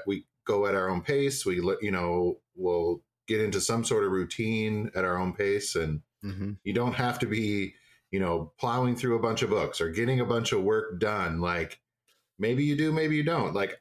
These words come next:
Speaker 1: this week, I have not been very productive at all. And that's okay. Like, I'm,
Speaker 2: Yeah.
Speaker 1: you know, I'm seeing myself like, okay, there are some things I need to get done, but also I don't need to get them done right now, you know?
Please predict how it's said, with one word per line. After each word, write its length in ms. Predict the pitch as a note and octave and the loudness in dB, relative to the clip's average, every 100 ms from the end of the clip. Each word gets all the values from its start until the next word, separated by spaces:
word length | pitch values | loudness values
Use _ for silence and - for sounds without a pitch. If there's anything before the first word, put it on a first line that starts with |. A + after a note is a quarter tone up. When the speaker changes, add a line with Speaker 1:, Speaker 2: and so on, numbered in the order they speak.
| _ | _
Speaker 1:
this 280 | - B2+ C3 | -2 -2 2
week, 200 | D3+ C#3+ | 0 2
I 180 | A2+ C3 | 0 0
have 120 | B2+ | 0
not 260 | G#2+ A2+ A#2 | 0 0 0
been 200 | B2 A#2+ | 0 2
very 220 | A2+ A#2+ | 2 0
productive 440 | A#2 A2 A2 G2+ | 0 -2 0 0
at 140 | F#2 F2 | 0 0
all. 480 | F#2+ G#2+ C3+ D3 _ _ _ _ _ _ _ _ - | 0 0 -2 -4 _ _ _ _ _ _ _ _ -2
And 140 | C3 | 0
that's 160 | D3+ D3 | 2 2
okay. 420 | C3 G3 C#3 E2+ | 2 2 2 2
Like, 480 | F2 F#2 F2+ - - _ _ | 2 2 0 -4 -18 _ _
I'm, 380 | - A#2+ B2 A2+ | -4 0 2 2
Speaker 2:
Yeah. 120 | G2 F2+ | 0 0
Speaker 1:
you 80 | B2 | 0
know, 140 | A2 | 0
I'm 120 | A2 | 0
seeing 480 | G2 - C#3 C3 B2+ | -2 -2 0 2 2
myself 460 | A#2+ A2 - A2 G#2+ | 2 2 0 0 0
like, 200 | F2+ F2 | 0 0
okay, 460 | G#2+ A2+ G2 G2 - _ _ _ _ _ _ - | 0 0 0 -2 -6 _ _ _ _ _ _ -2
there 100 | C3+ | 0
are 80 | D3 | 0
some 160 | D#3 | 0
things 200 | D3+ C#3+ | 0 2
I 80 | C3 | 2
need 140 | B2+ A#2+ | 0 0
to 60 | |
get 160 | A#2 A#2 | -2 0
done, 380 | A#2+ B2+ C#3+ B2 | 0 2 0 0
but 440 | G#2 G#2 - - _ _ _ _ - _ A#2 | 2 2 -2 -10 _ _ _ _ -20 _ -4
also 320 | A#2+ A2+ F#2+ | 0 2 2
I 180 | G2 - F#2+ | 0 -4 -2
don't 320 | G#2+ G#2 - _ - | 0 0 -6 _ -4
need 240 | G#2 G2 | -2 -2
to 40 | F#2+ | 0
get 180 | G2 | 0
them 140 | F#2+ F2+ | 0 0
done 300 | F2+ F#2 F2+ | 0 0 2
right 240 | F2+ E2+ | 0 0
now, 480 | F#2 E2+ C#2 C#2+ - - | 0 -2 -4 -8 -12 -4
you 140 | F2+ | -2
know? 340 | E2+ D#2 D#2+ | 0 -2 -4